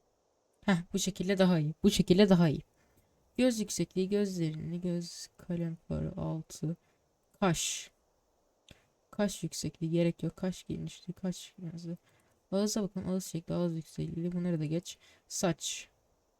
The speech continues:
Saça bakalım. Bakayım şöyle.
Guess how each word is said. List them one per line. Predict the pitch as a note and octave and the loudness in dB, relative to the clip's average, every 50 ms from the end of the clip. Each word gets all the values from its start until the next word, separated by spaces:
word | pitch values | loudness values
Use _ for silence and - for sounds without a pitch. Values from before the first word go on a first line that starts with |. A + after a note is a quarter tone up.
| _ _ _ _ _ _ _ _ _ | _ _ _ _ _ _ _ _ _
Saça | - - G#3 G#3+ - B3+ | -10 -8 -6 -4 -4 -4
bakalım. | A#3 F#3+ - E3 D#3 F3 F#3 - _ _ _ _ _ _ _ _ _ _ _ _ _ _ _ _ _ _ _ _ _ _ _ _ _ _ _ _ _ _ _ _ _ _ _ _ _ _ _ _ _ _ _ _ _ _ _ _ _ _ _ _ _ _ _ _ _ _ - _ _ _ _ _ _ _ _ _ _ _ _ _ _ _ _ _ _ _ _ _ _ | -4 -2 -4 -4 -6 -6 -8 -12 _ _ _ _ _ _ _ _ _ _ _ _ _ _ _ _ _ _ _ _ _ _ _ _ _ _ _ _ _ _ _ _ _ _ _ _ _ _ _ _ _ _ _ _ _ _ _ _ _ _ _ _ _ _ _ _ _ _ -20 _ _ _ _ _ _ _ _ _ _ _ _ _ _ _ _ _ _ _ _ _ _
Bakayım | F#3 F3 - - - F#3 | -4 -4 -2 -4 -6 -6
şöyle. | - - - E3 D#3 D#3 E3+ F#3 G3 | -6 -2 -2 0 0 2 2 0 0